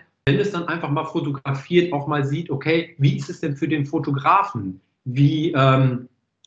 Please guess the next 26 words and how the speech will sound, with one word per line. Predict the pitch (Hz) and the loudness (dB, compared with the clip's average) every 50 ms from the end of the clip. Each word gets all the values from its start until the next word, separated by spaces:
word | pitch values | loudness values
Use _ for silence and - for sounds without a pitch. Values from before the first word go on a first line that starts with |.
| _ - | _ 2
wie | 143 139 143 139 | 4 6 6 6
stellt | - - 160 160 143 135 | 4 2 2 2 2 2
er | 131 147 185 196 | 2 2 2 0
sich | 196 170 - | -2 -4 -4
das | 131 117 - - - | -4 -6 -6 -6 -6
denn | 127 113 - | -6 -6 -6
vor, | - - 120 113 107 - - | -4 -2 0 0 0 0 -2
wenn | 113 123 | -2 -2
er | 127 120 | -2 -2
dann | 123 123 131 | -2 -2 -4
einfach | 131 131 131 135 147 139 | -4 -4 -4 -6 -6 -2
die | - 139 | -2 -2
Posen | 135 - - 139 135 143 139 143 139 | 0 0 2 4 4 4 4 4 2
so | - 127 117 120 | 2 2 2 0
weitergibt | 117 - 175 185 - 151 131 - 120 113 117 - 139 | -2 0 -2 -2 0 0 -2 0 0 -4 -4 -4 -6
und | 127 120 | -6 -6
sagt, | - 131 135 135 - | -4 -6 -6 -6 -8
okay, | 127 - - 139 139 135 | -8 -4 0 2 4 6
nimm | 135 143 | 6 4
noch | 147 139 139 | 4 2 0
mal | 143 135 131 | -2 -2 0
dieses | 139 143 147 139 139 - - | 0 -2 -2 -4 -8 -6 -4
an | 135 135 143 | 0 2 2
und | 135 117 - | 2 2 2
jenes | 127 151 170 165 123 - 117 | 2 2 2 2 0 -4 -8
an. | 107 104 | -12 -14